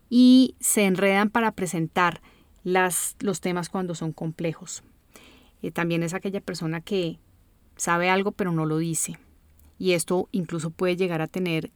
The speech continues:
implicaciones complicadas porque cuando no se hace,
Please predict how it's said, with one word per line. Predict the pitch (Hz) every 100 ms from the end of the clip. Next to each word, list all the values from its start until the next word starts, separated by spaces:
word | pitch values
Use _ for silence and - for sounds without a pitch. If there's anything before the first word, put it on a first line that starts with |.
| _
implicaciones | 185 160 185 160 156 165 160 -
complicadas | 202 196 175 170 190 190 156 156 - - - - _ _ -
porque | 190 165 170
cuando | 165 160 160
no | 156
se | 156 170
hace, | 175 170 180 170